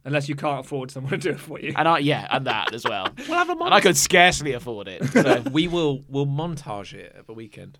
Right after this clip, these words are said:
Speaker 1: We'll montage the
Speaker 2: We can,
Speaker 1: living fuck
Speaker 2: we can
Speaker 1: out of it.
Speaker 2: montage
Speaker 3: Yeah.
Speaker 2: it.
Speaker 1: Yeah.
Speaker 2: Yeah.
Speaker 3: It'd be
Speaker 2: Well, we'll
Speaker 3: great.
Speaker 2: see how we get, we'll see how we get on.
Speaker 3: It'd be great.
Speaker 1: Yeah, it'd be
Speaker 2: Yeah,
Speaker 1: great.
Speaker 2: that, that's gonna be great.
Speaker 3: It's gonna be
Speaker 1: Oh,
Speaker 3: great.
Speaker 1: it's gonna be great.
Speaker 2: That's,
Speaker 1: I've got hate.
Speaker 2: that's gonna be great.
Speaker 3: Nick's got hate.
Speaker 1: Um, I hate, uh, that there is, uh, there's a monster living at the center of the internet, and it's c-,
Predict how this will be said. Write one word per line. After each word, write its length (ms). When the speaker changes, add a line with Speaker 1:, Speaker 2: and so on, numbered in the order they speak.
Speaker 1:
We'll 100
montage 400
the 100
Speaker 2:
We 80
can, 120
Speaker 1:
living 140
fuck 380
Speaker 2:
we 100
can 200
Speaker 1:
out 0
of 80
it. 100
Speaker 2:
montage 180
Speaker 3:
Yeah. 220
Speaker 2:
it. 60
Speaker 1:
Yeah. 220
Speaker 2:
Yeah. 140
Speaker 3:
It'd 80
be 60
Speaker 2:
Well, 100
we'll 60
Speaker 3:
great. 100
Speaker 2:
see 100
how 60
we 80
get, 180
we'll 80
see 140
how 60
we 80
get 120
on. 100
Speaker 3:
It'd 120
be 40
great. 440
Speaker 1:
Yeah, 240
it'd 120
be 60
Speaker 2:
Yeah, 80
Speaker 1:
great. 60
Speaker 2:
that, 60
that's 140
gonna 140
be 80
great. 220
Speaker 3:
It's 100
gonna 100
be 80
Speaker 1:
Oh, 40
Speaker 3:
great. 80
Speaker 1:
it's 100
gonna 100
be 80
great. 140
Speaker 2:
That's, 100
Speaker 1:
I've 40
got 140
hate. 220
Speaker 2:
that's 140
gonna 160
be 60
great. 180
Speaker 3:
Nick's 180
got 160
hate. 140
Speaker 1:
Um, 300
I 140
hate, 380
uh, 200
that 140
there 260
is, 240
uh, 280
there's 200
a 40
monster 480
living 300
at 160
the 100
center 400
of 100
the 100
internet, 560
and 160
it's 200
c-, 80